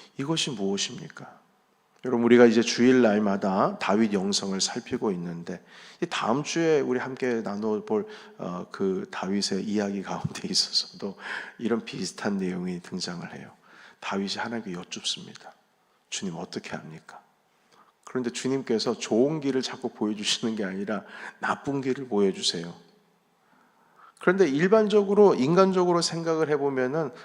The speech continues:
"아, 여기 있는 게 맞는데, 이게 더 효과적인데, 이게 더, 이게 더 하나님의 뜻에 맞는 것 같은데, 이렇게 해야지 주님의 뜻이 이루어질 것 같은데."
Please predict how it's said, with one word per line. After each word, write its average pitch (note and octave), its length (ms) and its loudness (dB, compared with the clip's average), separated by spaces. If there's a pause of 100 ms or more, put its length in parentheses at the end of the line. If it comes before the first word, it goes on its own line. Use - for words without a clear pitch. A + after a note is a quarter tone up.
"아, D3+ 160 -10
여기 G2+ 300 -6
있는 F3 260 -4
게 E3+ 100 -10
맞는데, G#2+ 760 -10 (680)
이게 F3+ 200 2
더 F#3+ 100 2
효과적인데, D#3 1000 -4 (720)
이게 G3 260 2
더, F3 380 2 (320)
이게 G#3 300 0
더 F#3+ 180 2
하나님의 A3+ 600 0
뜻에 G3+ 320 0
맞는 E3 440 -2
것 F3+ 160 -6
같은데, A2 720 -8 (400)
이렇게 G#3 600 4
해야지 A3 460 0
주님의 E3+ 520 -2
뜻이 D3+ 320 -2
이루어질 B2 560 -6
것 A2+ 140 -8
같은데." F#2+ 760 -8